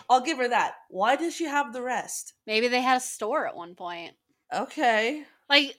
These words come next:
Speaker 2: the lady whose house they're in, uh, literally looked at this guy and said, "Frank, those are, those foods you're passing out are for later, not for now." He just completely ignores her.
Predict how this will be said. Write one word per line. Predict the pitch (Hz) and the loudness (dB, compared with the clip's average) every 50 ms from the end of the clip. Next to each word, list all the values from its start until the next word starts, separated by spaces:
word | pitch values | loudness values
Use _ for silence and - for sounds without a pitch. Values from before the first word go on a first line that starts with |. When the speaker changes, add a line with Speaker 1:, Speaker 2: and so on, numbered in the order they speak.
| _ | _
Speaker 2:
the | 262 247 269 320 294 285 240 | -6 0 2 2 2 2 0
lady | 247 262 269 311 349 370 440 466 359 | -2 0 0 0 0 0 -2 -2 -2
whose | 339 349 294 - | -4 -6 -6 -2
house | - 226 208 220 240 233 - - - | 0 2 2 2 0 -2 -8 -8 -6
they're | 226 202 190 101 | -6 -6 -4 -6
in, | 110 175 170 113 - - - 220 - _ _ _ _ _ _ _ _ _ _ _ | -8 -10 -12 -12 -14 -16 -18 -20 -20 _ _ _ _ _ _ _ _ _ _ _
uh, | - 214 208 196 185 175 165 - - - _ _ - | 0 2 2 2 2 0 -2 -4 -8 -16 _ _ -12
literally | 262 240 269 311 320 349 339 330 339 | -8 -4 -2 -2 0 0 0 -2 -2
looked | 277 285 294 285 - 294 | -2 -2 -4 -4 -6 -8
at | 233 | -8
this | 269 247 - | -8 -8 -4
guy | - 254 220 226 226 | -2 0 0 0 0
and | 214 214 214 | -4 -6 -8
said, | - - - 220 208 196 | -8 -4 -2 -2 -2 -2
"Frank, | - - - - - 254 254 247 220 196 185 175 - - - - _ _ _ _ _ _ | -6 -14 -16 -8 -4 -2 0 0 0 -2 -4 -6 -12 -18 -20 -20 _ _ _ _ _ _
those | 214 262 254 233 240 233 233 220 | -20 -10 -4 -2 -2 -2 -2 -2
are, | 226 226 214 208 - - _ 214 | -2 -4 -4 -4 -6 -12 _ -8
those | 220 214 208 - - | -8 -8 -8 -8 -14
foods | - - - - 285 294 277 226 220 | -18 -16 -8 -6 -4 -4 -4 -4 -6
you're | 233 220 | -6 -2
passing | - 226 214 - - 226 | 0 0 0 0 -4 -6
out | 220 196 | -6 -6
are | 185 190 | -6 -8
for | - - - 214 196 - | -8 -10 -12 -10 -6 -4
later, | 220 226 233 190 180 - | -4 -2 -2 -4 -6 -6
not | 196 190 180 - - | -6 -6 -6 -6 -8
for | - 208 | -10 -8
now." | 202 202 208 202 196 | -6 -4 -2 -2 -4
He | 208 - 302 | -4 -6 -8
just | 302 381 - - | -6 -8 -8 -8
completely | - 294 - 330 302 285 294 294 | -10 -10 -8 -8 -8 -6 -6 -6
ignores | 285 254 269 277 285 285 277 - - | -6 -6 -8 -8 -8 -8 -10 -10 -10
her. | - - - | -12 -12 -12